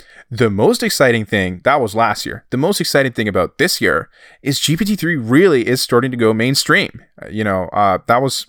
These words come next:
that was the name of the Substack piece that I was talking about earlier. To hear G P, just even the word G P T three come out of the nvidia C E O's mouth, that's pretty validating,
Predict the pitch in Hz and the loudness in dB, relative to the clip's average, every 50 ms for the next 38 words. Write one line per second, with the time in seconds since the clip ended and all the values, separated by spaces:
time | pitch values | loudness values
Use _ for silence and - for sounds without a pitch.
0 | - _ - 98 95 113 110 - 127 120 120 127 143 147 123 110 110 - 131 120 | -8 _ -2 -2 0 -2 -2 -2 0 2 2 2 2 2 0 0 0 0 0 0
1 | 120 - - 110 101 - - - 170 170 127 - - 104 101 98 98 - - 107 | 2 2 0 0 0 0 -4 -4 -2 -2 -2 0 0 0 2 2 0 -2 -4 -4
2 | 101 98 98 98 92 - - 131 160 151 113 104 101 - - - - - - _ | -4 -2 -2 -4 -4 0 0 0 2 2 2 2 -2 -4 -14 -20 -20 -20 -20 _
3 | - - 135 - - 170 196 214 214 208 196 180 185 - _ _ _ _ _ _ | -4 -4 -2 0 0 2 2 4 6 6 4 4 2 -4 _ _ _ _ _ _
4 | 117 117 147 160 170 151 - - 131 143 143 - 160 160 147 139 123 113 110 110 | -4 -4 -2 -2 -4 -8 -8 -6 -6 -4 -4 -2 -4 -2 -2 -2 -2 -2 -2 2
5 | 117 143 170 196 185 139 127 127 107 113 - 117 98 - 107 101 95 85 82 - | 2 4 4 4 4 2 -2 -4 -6 -6 -6 -6 -6 -4 -2 -2 -2 -2 -2 -6
6 | - - 123 120 120 95 104 110 113 117 110 98 - 117 101 104 113 113 101 113 | -6 -4 -2 -2 0 2 2 2 2 2 0 -2 -4 -4 -2 -2 -2 0 0 0
7 | 110 113 104 104 - - 117 98 107 104 98 95 92 90 - - 101 101 120 127 | 2 2 0 0 -2 -4 -6 -4 -2 0 0 2 0 0 -4 -6 -2 0 0 2
8 | 95 69 101 - - - - _ _ _ _ - - _ _ _ _ _ _ 104 | 2 0 -4 -8 -10 -16 -18 _ _ _ _ -20 -20 _ _ _ _ _ _ -2
9 | 101 110 - - - - 127 123 120 107 117 117 131 151 147 127 - 92 98 - | -2 -2 -4 -6 -2 0 2 2 2 2 2 2 4 2 2 0 -2 -6 -6 -8
10 | - | -14